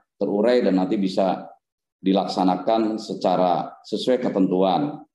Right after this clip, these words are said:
Kemudian, pesan kami pada saat pelaksanaan karantina, tetap dilaksanakan, eh, sesuai dengan prosedur, tidak meninggalkan tempat karantina, tetap mematuhi protokol kesehatan, sehingga benar-benar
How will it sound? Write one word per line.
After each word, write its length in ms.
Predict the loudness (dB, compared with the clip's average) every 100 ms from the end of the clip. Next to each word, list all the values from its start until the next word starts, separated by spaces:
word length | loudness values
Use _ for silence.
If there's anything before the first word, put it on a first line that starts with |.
| _ _ -6
Kemudian, 800 | 0 2 2 2 2 4 2 0
pesan 320 | -2 0 0
kami 640 | 2 2 2 2 2 2
pada 160 | 0 0 0
saat 240 | -2 -2
pelaksanaan 400 | -2 0 0 0 0
karantina, 880 | 0 0 0 0 2 2 2 0 -4 -14 _ _ -12
tetap 480 | -6 -2 0 2 2
dilaksanakan, 880 | 2 2 2 2 0 0 0 -4 -14 _ _ _ _ _ _ -2
eh, 160 | 0
sesuai 480 | 0 -2 0 2 4
dengan 160 | 2 2
prosedur, 960 | -2 -2 2 2 2 2 0 -4 -12 _ _ _ -4
tidak 240 | 0 2 2
meninggalkan 560 | 2 2 2 2 0
tempat 320 | 0 0 0
karantina, 960 | 0 0 2 0 0 2 2 2 0 -2 -6 -14 _ _ -8
tetap 400 | -6 -2 -2 0
mematuhi 400 | 2 2 2 0
protokol 560 | 0 0 0 0 -2
kesehatan, 880 | 0 2 2 2 2 2 2 0 -4 -8 -8 -8 -4
sehingga 720 | 0 2 4 4 4 4 2
benar-benar 960 | 2 2 4 4 4 4 4 2 0 -4